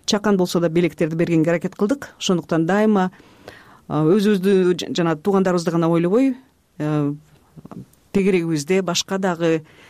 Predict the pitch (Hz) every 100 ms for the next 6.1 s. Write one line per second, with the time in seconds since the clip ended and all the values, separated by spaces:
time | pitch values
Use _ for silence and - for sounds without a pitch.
0 | - - 165 156 160 175 165 165 156 156
1 | 147 - 220 233 185 - 156 151 220 208
2 | 180 170 208 208 180 175 175 156 151 151
3 | 135 147 143 151 151 156 147 151 147 147
4 | 143 - _ - - - _ 175 175 175
5 | 151 156 139 156 156 156 151 147 143 147